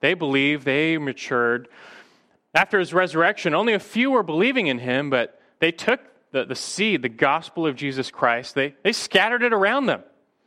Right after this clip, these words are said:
And at Pentecost, when the Holy Spirit came, it came like rain, and thousands of those seeds germinated and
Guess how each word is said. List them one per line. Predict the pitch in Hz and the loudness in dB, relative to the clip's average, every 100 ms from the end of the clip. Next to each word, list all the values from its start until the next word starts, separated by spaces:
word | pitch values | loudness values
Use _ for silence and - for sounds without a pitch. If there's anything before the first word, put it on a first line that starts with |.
| _ - - | _ -20 0
And | 139 | 0
at | 143 | 2
Pentecost, | 180 175 175 165 170 156 | 0 0 2 2 0 -2
when | |
the | 131 | -2
Holy | 135 165 147 | 0 -2 -4
Spirit | - 165 160 | -2 0 0
came, | - 156 160 156 | -4 -2 -2 -4
it | 123 _ - | -8 _ -6
came | 165 160 | -2 0
like | 143 | 0
rain, | 123 131 143 175 208 | 0 0 2 0 0
and | 170 113 - - _ _ - | 0 -2 -10 -20 _ _ 2
thousands | 175 262 285 214 170 | 2 4 0 0 0
of | 165 | 2
those | 180 170 | 0 0
seeds | - 233 185 | -2 -2 -2
germinated | - 185 254 262 131 117 127 127 | -4 0 2 2 0 0 0 0
and | 117 | -2